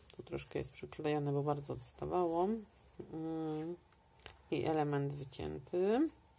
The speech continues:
Tutaj jest tu ten koło. E, tutaj mamy właśnie stronę Ahoj Przygoda i tą stronę możecie zobaczyć, jak robię na kanale Craft O'Clock. Tu jest ta maska z, e,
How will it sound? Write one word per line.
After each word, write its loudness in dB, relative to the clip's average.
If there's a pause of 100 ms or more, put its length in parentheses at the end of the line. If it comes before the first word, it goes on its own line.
(380)
Tutaj -2
jest -4
tu -14
ten -4 (520)
koło. 8 (1700)
E, 10 (280)
tutaj 8
mamy 6
właśnie 4
stronę 4
Ahoj 6
Przygoda 4
i 6
tą 6
stronę 6
możecie 2
zobaczyć, 2
jak 2
robię 4
na 2
kanale 0
Craft 0
O'Clock. 0
Tu -2
jest 0
ta 2
maska 0
z, -6
e, 0